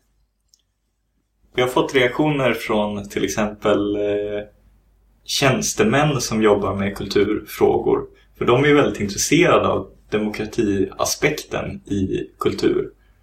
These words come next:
Och jag vet att deltagarkultur har lästs mycket av personer i den typen av positioner. Och sen kan man säga att den har tagits emot olika på olika kulturella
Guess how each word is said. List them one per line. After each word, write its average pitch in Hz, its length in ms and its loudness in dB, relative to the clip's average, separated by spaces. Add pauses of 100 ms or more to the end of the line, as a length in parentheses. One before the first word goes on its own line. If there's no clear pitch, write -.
(300)
Och - 380 -4
jag 110 320 0
vet 127 220 4
att - 100 -2
deltagarkultur 104 1160 0
har 101 120 -6
lästs 139 640 0
mycket 101 600 -6
av 104 400 0 (1200)
personer 107 400 0
i 101 60 0
den 104 240 0
typen 101 220 -2
av 92 100 -4
positioner. - 760 -2 (480)
Och - 80 -10
sen 120 160 -2
kan 123 100 0
man 135 100 2
säga 135 160 4
att 107 80 0
den 107 80 -4
har 101 120 -2
tagits 101 300 -2
emot 101 320 -4
olika 113 640 2
på - 260 -2
olika 104 680 0
kulturella 104 840 -2